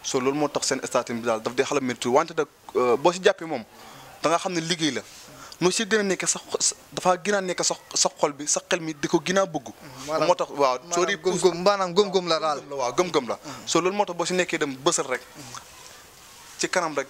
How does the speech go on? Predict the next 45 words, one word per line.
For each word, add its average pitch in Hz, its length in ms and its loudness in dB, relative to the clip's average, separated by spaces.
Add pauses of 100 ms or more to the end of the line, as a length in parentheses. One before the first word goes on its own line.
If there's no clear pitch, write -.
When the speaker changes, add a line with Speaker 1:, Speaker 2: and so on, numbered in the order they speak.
(180)
Speaker 1:
da 151 100 0
nga 160 120 -2
gis 151 240 -6
li 147 40 0
nga 156 80 0
xam 156 160 -4
ne 139 60 -4
moom 143 180 -2
nga 139 80 0
nekkoon 127 280 -4
di 117 80 -12
jëf. 113 160 -8
Wante 151 240 2
statin 214 280 2
bi 156 60 -8
moom, 147 160 -4 (840)
mën 180 180 0
na 165 60 0
di 156 120 -6
dawloo 147 260 2
ñu 139 100 -2
bëri, 135 160 0
te 143 160 -4
moo 151 160 0
dee 147 100 0
dawloo 143 300 0
ñu 127 80 -4
bëri. 120 200 -2 (440)
Waaye 127 160 2
loolu 156 140 -2
moom 139 100 -4
dëgg 147 160 -2
dëgg 143 160 -6
moom 127 140 -6
yàlla 135 180 2 (240)
kii 151 120 -4
la 139 80 -2
ñu 123 100 -6
ba 135 120 -6
ñun 151 180 -6
daal 131 180 0
ñu 131 100 -6
ngi 139 180 -6
bës 127 220 -4
bu 123 80 -8